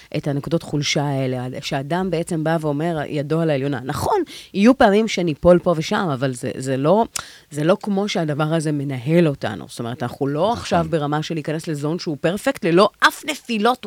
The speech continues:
Speaker 1: whatsoever. בואו, אנחנו אנושיים, לכולנו יש את הנקודות תורפה, לכולנו יש את התקופות היותר טובות והפחות טובות, והכל בסדר. העניין הוא לדעת לנהל את הדבר הזה, ולא שהוא ינהל אותנו.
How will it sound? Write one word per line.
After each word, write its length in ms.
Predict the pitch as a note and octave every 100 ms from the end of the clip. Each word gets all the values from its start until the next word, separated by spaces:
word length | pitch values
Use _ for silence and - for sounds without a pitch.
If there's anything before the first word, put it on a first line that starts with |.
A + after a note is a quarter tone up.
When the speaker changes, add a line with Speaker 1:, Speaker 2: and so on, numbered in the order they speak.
| F#3
Speaker 1:
whatsoever. 840 | D4 - - A#4+ C#4+ D4 C4+ A3+ - - - -
בואו, 500 | E3 C#3+ E3+ F3 A3
אנחנו 240 | E3+ E3 D#3+
אנושיים, 500 | D3+ - - D#3+ F3+
לכולנו 420 | E3 C#3+ D3 F3+
יש 180 | E3+ G3
את 80 |
הנקודות 340 | E3+ D3+ D#3 D#3
תורפה, 340 | E3+ C#3+ C#3+
לכולנו 380 | D3+ D3 C#3 F#3+
יש 80 | G3+
את 60 | -
התקופות 340 | - D3+ E3+
היותר 200 | D#3 E3
טובות 260 | F3+ F#3+ E3+
והפחות 280 | D3 C#3+ F3
טובות, 180 | G#3+
והכל 220 | G3+ G#3+ B3+
בסדר. 680 | C#4+ - F#4+ E4+ - F3+ C3+ - - - - - - -
העניין 380 | D#3 D#3 F3
הוא 80 | A#3
לדעת 360 | F3+ C3+ E3 F3+
לנהל 640 | D3+ B2+ B2+ F3 G#3 G3+ F3
את 80 | D3+
הדבר 260 | C3+ B2+
הזה, 280 | C3 C3 C3+
ולא 220 | C3+ C#3+ E3
שהוא 340 | E3 C#3+ F#3+
ינהל 380 | E3+ D3 C#3+ D3
אותנו. 360 | C#3 C3 A#2